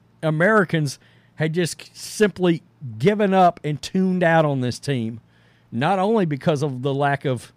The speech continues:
of drive and, and, and patriotism that this team showed, but their, what looked like a lack of skill on the field to be able to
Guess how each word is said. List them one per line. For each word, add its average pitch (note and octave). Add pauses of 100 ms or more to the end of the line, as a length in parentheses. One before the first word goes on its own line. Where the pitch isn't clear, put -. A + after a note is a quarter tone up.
(500)
of C3
drive D#3
and, B2+
and, B2+
and C3 (120)
patriotism D#3+ (320)
that C#3
this E3
team F3
showed, F3
but F3
their, F#3+ (680)
what G3+
looked G3+
like F3+
a E3+
lack E3
of D#3 (100)
skill A3+
on G#3+
the G3
field D#3 (1040)
to F3+
be G#3
able G3
to F3